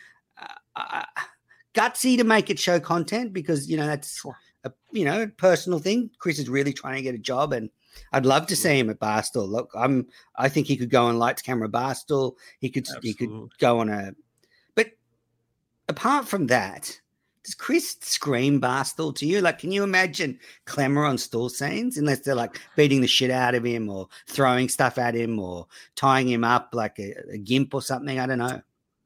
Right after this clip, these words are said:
Speaker 2: I could see him in that role that Bren Walker kind of fills, where he's that old guy that all the young kids annoy.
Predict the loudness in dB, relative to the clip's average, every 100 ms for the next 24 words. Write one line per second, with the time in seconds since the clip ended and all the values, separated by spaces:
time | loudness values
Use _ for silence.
0 | _ -20 _ 0 0 2 -4 -4 -4 0
1 | 0 0 -4 -4 -4 -2 0 0 0 0
2 | 2 0 -2 -6 -4 0 0 0 -2 -4
3 | -6 -10 -8 -6 -8 -4 -4 -4 -8 -8
4 | -8 -6 -6 -4 -6 -4 -4 -4 -2 -2
5 | -2 -4 -6 -8 -4 -4 -4 -6 -6 -8
6 | -10 -10 -10 -14 -12 -12 -14